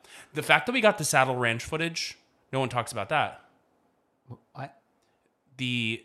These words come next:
Speaker 1: famous footage of Raquel and Tom sitting on the curb outside of Saddle Ranch the night before that a friend took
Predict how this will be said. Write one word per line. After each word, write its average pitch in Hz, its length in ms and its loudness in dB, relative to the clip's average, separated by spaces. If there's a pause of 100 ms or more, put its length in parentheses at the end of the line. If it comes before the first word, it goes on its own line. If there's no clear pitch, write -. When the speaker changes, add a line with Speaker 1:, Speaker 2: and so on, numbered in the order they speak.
Speaker 1:
famous 139 440 -4
footage 120 420 -6
of 110 340 -10 (180)
Raquel 120 520 -4
and 113 180 -10
Tom 107 380 -4
sitting 107 260 -8
on 113 120 -8
the 113 40 -10
curb 107 300 -8
outside 98 280 -8
of 101 140 -14
Saddle 110 360 -6
Ranch 107 260 -6
the 117 80 -10
night 107 160 -8
before 113 300 -10
that 98 160 -8
a 104 100 -8
friend 156 420 -4
took 104 380 -8